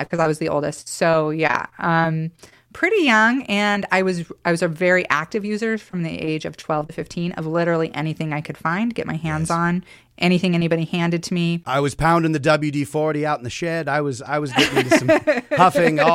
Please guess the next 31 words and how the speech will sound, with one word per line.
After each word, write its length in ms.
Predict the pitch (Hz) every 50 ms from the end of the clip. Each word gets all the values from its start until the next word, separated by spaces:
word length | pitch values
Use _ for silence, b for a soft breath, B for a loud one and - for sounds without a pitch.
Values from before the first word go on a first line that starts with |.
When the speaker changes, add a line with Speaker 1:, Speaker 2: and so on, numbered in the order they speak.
| 170 175
Speaker 2:
all 160 | 180 180 160
of 80 | 123 101
it. 140 | 92 95
Yes, 360 | 127 123 101 - - - - -
yes, 280 | 110 110 101 - -
I, 140 | 117 113 117
I 40 | - -
Speaker 1:
Yeah, 200 | 294 254 226 190
Speaker 2:
can 60 | 160 151
relate. 200 | 170 160 147 107 101
Speaker 1:
yep, 160 | 101 - - -
Speaker 2:
I 120 | 95 117 127
can 80 | 196
Speaker 1:
yeah, 180 | 185 175 170 156
Speaker 2:
relate. 200 | - 165 185 - _ _ _
Speaker 1:
yeah. 280 | - 175 160 160 - - 165 -
Speaker 2:
Uh, 280 | 131 135 135 135 131 - -
what, 320 | 143 139 208 262 277 -
uh, 180 | 339 330 247 220
what 160 | 240 269 -
celebrity's 720 | - - 247 233 226 226 220 190 196 165 - 165 143 123
overdose 580 | 131 143 170 180 165 170 131 127 110 101 - -
death 320 | - 92 82 71 - -
has 120 | 95 -
had 140 | - 156 156
the 60 | 160
most 240 | 196 208 220 - -
profound 480 | - 226 220 208 - 233 247 247 196 123
effect 340 | 104 - 107 98 - - -
on 160 | 98 101 101
you? 120 | 101 98